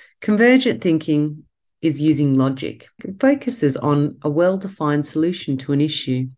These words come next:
This type of thinking is also called critical, analytical, or linear. It generally refers to the ability to give the correct answer. Most standardized testing in schools actually requires convergent thinking. Then there's divergent thinking,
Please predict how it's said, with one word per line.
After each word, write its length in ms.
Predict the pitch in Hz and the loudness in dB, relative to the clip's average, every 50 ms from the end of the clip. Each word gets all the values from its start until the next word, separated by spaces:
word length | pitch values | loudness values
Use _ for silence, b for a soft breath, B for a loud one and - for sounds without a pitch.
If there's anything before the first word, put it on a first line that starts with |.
| _ _ _ _ _ _ _ _ _ _ _ _ _ | _ _ _ _ _ _ _ _ _ _ _ _ _
This 280 | - 151 156 175 156 - | -2 0 2 2 0 0
type 240 | - 151 143 139 - | 0 0 0 0 -2
of 80 | 139 | -2
thinking 320 | - 156 147 139 143 147 151 | 0 0 0 2 2 2 2
is 100 | 143 131 | 4 4
also 360 | 151 151 147 - - 156 147 | 2 0 0 0 -2 -2 -2
called 420 | 147 - - 147 143 143 139 - | -4 -4 -4 -2 -2 -2 -4 -6
critical, 560 | - - 151 143 143 139 - 160 160 165 156 B B B B B B B | -8 -6 -4 -4 -4 -6 -4 -4 -4 -4 -4 B B B B B B B
analytical, 560 | - 151 156 156 160 156 165 165 165 - 190 180 | 2 4 4 6 6 4 4 2 2 2 2 4
or 80 | 170 | 4
linear. 540 | 160 156 175 190 208 202 170 139 139 139 139 139 - B B B B B B B B B | 4 4 4 2 2 2 0 0 -2 -4 -8 -12 -20 B B B B B B B B B
It 120 | B 190 196 | B -2 2
generally 300 | 247 247 240 240 254 247 | 2 4 4 6 4 4
refers 320 | 233 240 - 190 180 180 | 2 2 2 0 0 0
to 80 | 180 - | 0 -2
the 80 | 180 | -2
ability 540 | 165 170 180 175 175 180 175 190 185 190 185 - - | -2 0 0 0 0 0 0 -2 -4 -6 -8 -14 -14
to 120 | - 170 | -12 -12
give 300 | 156 - 160 170 147 - | -6 -2 -2 -2 0 0
the 100 | - 165 | -2 -4
correct 460 | 170 - - 208 196 185 120 - - - | -4 -4 -2 2 2 2 2 -2 -6 -8
answer. 680 | - 170 185 202 156 113 113 - - - - - - - B B B B | -4 -4 -2 -2 -2 -4 -6 -6 -8 -8 -10 -10 -12 -16 B B B B
Most 400 | 220 240 277 294 294 - - - | 6 6 8 6 6 2 -2 -4
standardized 540 | - - 226 214 214 202 190 185 175 170 - | -2 0 2 2 2 2 2 2 2 0 -2
testing 400 | - 170 160 - - - 147 139 | -2 -2 -2 -2 0 0 0 2
in 100 | 135 131 | 2 0
schools 400 | 135 - - 143 143 139 127 127 | 0 -2 -2 -2 0 0 0 -2
actually 460 | 127 123 - - - 127 113 117 - - _ | -4 -8 -8 -10 -8 -8 -8 -8 -12 -10 _
requires 540 | - 139 127 131 - - 143 131 123 120 120 | -2 -2 -2 -2 -2 0 2 2 2 0 -2
convergent 580 | - - 135 120 123 123 120 117 120 - - - | -2 -2 -2 0 0 0 0 -2 -4 -6 -8 -6
thinking. 400 | 120 120 117 117 - - - - _ _ _ _ _ _ B B B B B B B B B B | -6 -6 -6 -6 -8 -12 -12 -14 _ _ _ _ _ _ B B B B B B B B B B
Then 160 | 143 143 151 | 0 4 6
there's 220 | 147 147 143 139 | 6 6 4 2
divergent 680 | 139 - 160 175 165 170 156 139 131 - 123 120 117 120 | 0 0 0 2 2 2 2 2 2 0 -4 -6 -6 -6
thinking, 480 | 120 123 - - - - - - - | -8 -8 -8 -10 -10 -12 -12 -12 -14